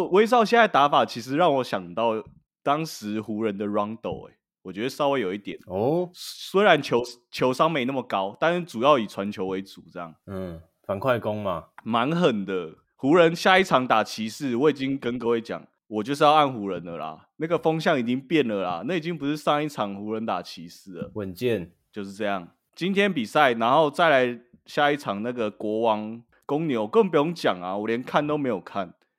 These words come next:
Speaker 1: 我昨天就感觉是送分题了。
Speaker 2: <laughs>
Speaker 1: 今天好像我感觉九成时间都领先吧，猜得漂亮啊。
Speaker 2: 排名已经开始在变咯。
Speaker 1: 我跟各位讲，湖人总冠军从我在看巫师的时候六十，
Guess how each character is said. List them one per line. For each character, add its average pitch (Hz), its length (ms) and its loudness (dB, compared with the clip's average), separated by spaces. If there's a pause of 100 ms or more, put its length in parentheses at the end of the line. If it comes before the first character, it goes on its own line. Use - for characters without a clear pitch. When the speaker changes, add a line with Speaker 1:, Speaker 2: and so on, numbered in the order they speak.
(160)
Speaker 1:
我 113 120 -6
昨 139 100 0
天 151 80 2
就 196 120 0
感 143 160 2
觉 113 140 -2
是 127 60 -4
送 123 220 -6
分 107 160 -4
题 76 240 -14
了。 - 160 -18
Speaker 2:
<laughs> 170 80 8
Speaker 1:
今 165 80 2
天 226 160 2
好 143 180 4
像 185 140 -4 (120)
我 147 120 -4
感 160 160 0
觉 110 320 -2
九 95 220 -6
成 95 200 -10
时 101 160 -14
间 107 160 -4
都 117 120 0
领 92 180 -6
先 82 260 -16
吧， 80 220 -10 (400)
猜 143 180 -2
得 143 140 0
漂 131 220 2
亮 127 240 0
啊。 107 400 -4 (240)
Speaker 2:
排 135 200 0
名 180 140 4
已 151 80 4
经 151 100 0
开 160 120 2
始 117 60 0
在 117 120 2
变 139 260 2
咯。 107 460 0 (360)
Speaker 1:
我 117 140 -2
跟 147 160 0
各 165 140 6
位 170 100 10
讲， 123 280 4
湖 120 160 0
人 135 180 2
总 110 160 -2
冠 135 180 2
军 123 540 -6
从 123 480 -2
我 113 200 0
在 156 120 2
看 170 480 2 (260)
巫 151 140 0
师 170 160 -2
的 143 100 6
时 131 80 -4
候 131 200 6 (160)
六 180 260 4
十， - 220 -12